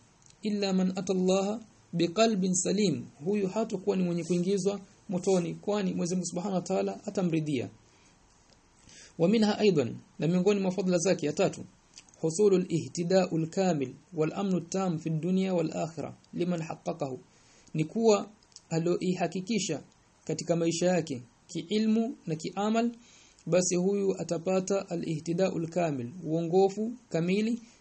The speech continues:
na wal amnu tamu, na amani, salama ya kamilifu, fi dunya wal akhirah, katika dunia na akhirah. ambaye akida itakuwa imehakikika katika moyo wake, basi huyu atapata uongofu kamili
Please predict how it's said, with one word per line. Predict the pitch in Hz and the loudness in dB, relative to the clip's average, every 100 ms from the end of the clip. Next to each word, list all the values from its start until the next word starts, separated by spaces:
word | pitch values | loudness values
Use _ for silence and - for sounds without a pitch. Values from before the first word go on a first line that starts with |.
| _ _ | _ _
na | - 175 202 247 - 170 | 0 2 2 0 -6 0
wal | 165 165 | 2 2
amnu | - 208 190 | 0 0 0
tamu, | 165 - 196 208 175 147 147 - | -2 -2 -2 0 -2 -4 -10 -10
na | 160 165 165 190 220 - _ - - | -4 0 2 0 -2 -10 _ -10 -2
amani, | 165 196 208 165 131 - | 0 2 2 0 -2 -8
salama | - 160 156 202 202 170 139 - 156 143 | -6 -2 2 2 2 0 -4 -10 -10 -6
ya | 151 | -2
kamilifu, | 165 160 180 208 220 226 | 0 0 0 0 -2 -6
fi | 190 | -4
dunya | 160 196 196 170 | -2 -2 0 0
wal | 151 | -2
akhirah, | 156 135 135 127 - - - - | -4 -6 -8 -10 -12 -20 -8 -6
katika | 160 175 | -2 0
dunia | 170 202 220 220 247 - _ - | 2 2 2 2 -2 -10 _ -4
na | 160 | -2
akhirah. | 185 160 - 117 - _ - - 165 | 0 -2 -4 -10 -12 _ -18 -8 -2
ambaye | 170 202 202 | 4 6 6
akida | 175 180 202 190 175 180 - | 2 -2 -2 0 0 -2 -8
itakuwa | 165 165 - 202 196 - | -6 -6 -2 0 0 -2
imehakikika | - 175 175 165 165 190 214 - | -6 -4 -4 -6 -10 -6 -6 -6
katika | 127 - 135 185 185 190 - - - | -8 -8 -8 -6 -6 -6 -14 -20 -6
moyo | 165 175 | -2 0
wake, | 190 185 | 0 0
basi | 180 190 185 | 0 0 2
huyu | 185 180 | 2 2
atapata | 170 165 170 160 | 0 -4 -2 -2
uongofu | 165 170 185 185 | -2 0 0 0
kamili | - 156 185 202 | -4 -2 0 0